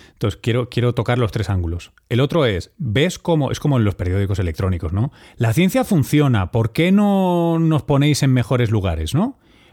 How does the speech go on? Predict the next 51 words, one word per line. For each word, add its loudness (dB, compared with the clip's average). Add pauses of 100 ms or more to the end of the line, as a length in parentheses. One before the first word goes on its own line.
No, 0
no, 2
no, 2
es -4
que, -6
cuidado, -4
una 0
cosa 0
es -4 (380)
el 0
usuario 0
o 2
el -2
consumidor 0 (260)
o 0
el 0
ciudadano, 0
que -6
prefiero, -4 (460)
eh, -2
incentivado 0
para 0
buscar -2
ese 0
contenido, -2 (100)
que -2
como 0
no 4
lo 2
encuentra 0
en 0
otras -4
partes, -4 (140)
pues -4
lo -2
va 0
a -2
buscar -4
online, -2
que -6
es 0
donde 2
le -4
queda. -6 (580)
Ojo, 0
no 0
confundamos, 0 (160)
no -2
hagamos 0
una 2
sinécdoque, 0